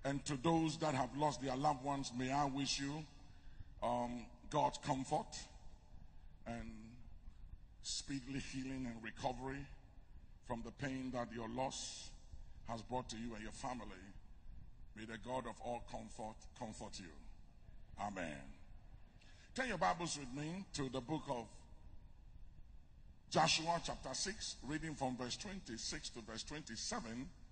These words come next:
I want to talk about revoking curse words in the atmosphere, in the atmosphere. Words spoken, whether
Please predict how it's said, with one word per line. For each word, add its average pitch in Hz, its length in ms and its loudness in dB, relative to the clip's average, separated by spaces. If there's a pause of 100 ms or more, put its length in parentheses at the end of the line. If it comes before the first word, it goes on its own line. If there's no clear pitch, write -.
(840)
I 117 40 4
want 165 200 6
to 135 60 -2
talk 156 200 0
about 123 340 2
revoking 190 840 2 (1700)
curse 170 500 4 (140)
words 151 580 2 (120)
in 131 180 -4
the 123 100 -4 (120)
atmosphere, 123 800 0 (180)
in 120 120 -4
the 113 180 -4
atmosphere. 110 800 0 (920)
Words 180 560 6 (1300)
spoken, 120 540 4 (1300)
whether 165 340 6